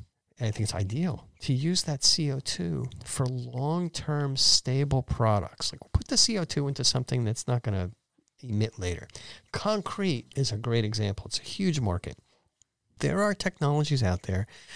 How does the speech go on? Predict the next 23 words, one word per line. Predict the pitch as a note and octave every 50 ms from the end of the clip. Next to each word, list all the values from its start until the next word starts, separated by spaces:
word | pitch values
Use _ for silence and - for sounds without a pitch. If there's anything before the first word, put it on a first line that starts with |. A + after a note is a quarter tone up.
| - - - _
that | - B2 A2
will | A#2+ B2+
use | B2 A2+ A#2 A#2+ C3 C3+ B2 -
this | - A#2 A#2 - -
waste | G#2 G2 F#2+ F#2+ G#2 A#2 D#3+ F3+ - - -
C | - - - F3 E3+ E3
O | D#3 E3
two | E3+ - - F#2+ D#2 E2 G#2 A#2+ - - _ _
from | - - G#2+ A2 A2 A#2+ B2 A#2 - - -
carbon | - A#2+ A#2+ A#2+ B2 A#2
capture, | - C3 A#2 A#2+ A#2+ - - B2+ A2+ A2 A2+
from | A2+ - G#2+ G2+ G2
all | A#2+ F3
kinds | - - D#3+ D3 B2+
of | G#2+ G2+
other | F#2+ F#2
processes, | - - F2+ E2 - - F2+ - - C#2+ - -
getting | - G#2+ A2+ A2
it | A2 G#2
out | G2+ G2+
of | G2 G2+
flue | - - - B2+ A#2+
gas | A2+ A2+ G#2+ G#2 -